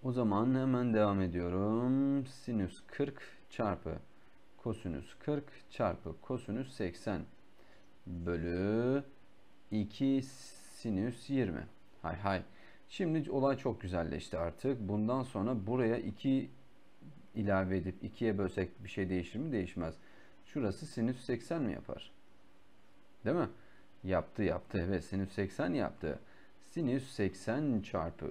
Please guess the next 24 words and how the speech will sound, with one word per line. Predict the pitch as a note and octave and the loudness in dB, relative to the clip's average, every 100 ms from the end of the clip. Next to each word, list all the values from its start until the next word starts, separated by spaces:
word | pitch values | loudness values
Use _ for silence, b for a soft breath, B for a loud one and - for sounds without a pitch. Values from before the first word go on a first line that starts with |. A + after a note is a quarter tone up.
| - | -6
kosinüs | - A#2 - F2+ D#2+ - | -8 -8 -4 -4 -4 -4
seksen, | F2+ - - A#2+ C3 A2 - | -4 -2 -4 -2 -2 -4 -4
çorap | F3+ F#3+ C#3 | 0 2 2
söküğü | D#3 - C3 | 0 0 0
gibi | B2 B2 | 2 2
geliyor | A#2 A2+ A2 | 4 4 4
gerisi, | G2+ F2 E2+ - C#2+ E2+ | 2 0 -4 -6 -6 -2
değil | D#3+ | 0
mi? | G#3 A2+ B B B B B - - - G#2 | 2 -2 B B B B B -20 -16 -6 2
Dört | C3 D#3 B2+ | 4 4 2
çarpı | C3+ A#2 G#2+ C#3+ D3 D3 C#3+ C3+ | 2 2 2 2 4 4 2 0
sinüs | - - - A2 B2+ C3 | -6 -14 -4 0 0 0
yirmi | D3+ F3+ F3+ | 0 2 2
değerli | F3 B2+ | 4 4
arkadaşım. | G2+ - D#2+ - C#2+ - B B B B - F#2 | 2 -2 -6 -6 -10 -10 B B B B -12 -6
O | |
zaman | F2+ G2+ A#2+ B2+ | 0 2 4 4
ne | A#2 | 4
yapalım? | D3+ F#3+ E3+ D#3 D3+ C3+ | 4 2 4 2 4 2
Bir | B2+ | 2
başına | C3+ C3 C3+ | 2 0 0
iki | D3+ - F#3+ | 0 0 2
daha | E3 D#3+ | 6 6
ekleyelim. | C#3 - F#2+ E2+ F#2 B2 E3+ | 4 2 -2 2 2 2 0